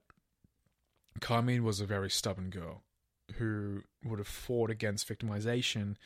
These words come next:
and likely must have learnt her abduct-, her abductor's identity. It's possible she learnt who her kidnapper was, and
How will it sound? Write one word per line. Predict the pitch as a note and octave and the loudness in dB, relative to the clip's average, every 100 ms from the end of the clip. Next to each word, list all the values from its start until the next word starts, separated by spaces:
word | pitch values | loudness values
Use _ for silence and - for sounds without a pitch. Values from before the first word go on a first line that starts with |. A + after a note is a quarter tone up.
| - - - - - | -20 -20 -20 -18 -4
and | A2 A2 G#2+ | 0 0 0
likely | G#2+ A2+ C#3 - A2 G#2+ B2+ | 2 4 4 4 0 0 -2
must | A#2+ A2 B2 | -2 -2 -2
have | G#2+ | -2
learnt | G#2+ G#2 G2+ | -2 0 -2
her | - G2+ | -4 -4
abduct-, | G2 G2 - | -4 -6 -2
her | A2+ G#2+ | -2 0
abductor's | A2 G#2 G2+ - F#2+ G2 | -2 -4 -6 -4 -6 -4
identity. | G2 G2 A2+ G#2 - - _ _ _ _ - | -6 -2 -2 -2 -6 -14 _ _ _ _ -12
It's | - | 2
possible | C3+ D3+ C#3 A#2+ | 4 4 4 2
she | - A#2 | 2 2
learnt | A2 G#2+ - | 2 0 -2
who | - | -4
her | G#2 | -6
kidnapper | - D#3+ C#3 A2+ | -2 0 0 -2
was, | G2+ G2 G2 | -2 -4 -2
and | G2+ F#2+ | -4 -4